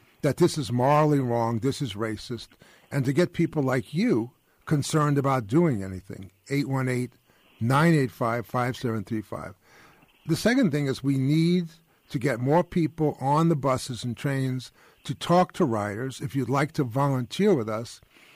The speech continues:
this Saturday at Strategy and Soul, uh, thirty-five forty-six Martin Luther King,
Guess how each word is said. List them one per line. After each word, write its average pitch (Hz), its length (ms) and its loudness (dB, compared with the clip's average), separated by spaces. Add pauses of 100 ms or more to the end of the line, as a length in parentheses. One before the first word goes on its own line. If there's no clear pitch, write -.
(300)
this 151 160 2
Saturday 143 800 0
at 113 140 -8
Strategy 135 600 -2
and 117 160 -6
Soul, 123 560 -6 (1300)
uh, 127 300 -4
thirty-five 139 680 0
forty-six 131 600 -4
Martin 123 260 -4
Luther 110 200 -8
King, 120 500 -4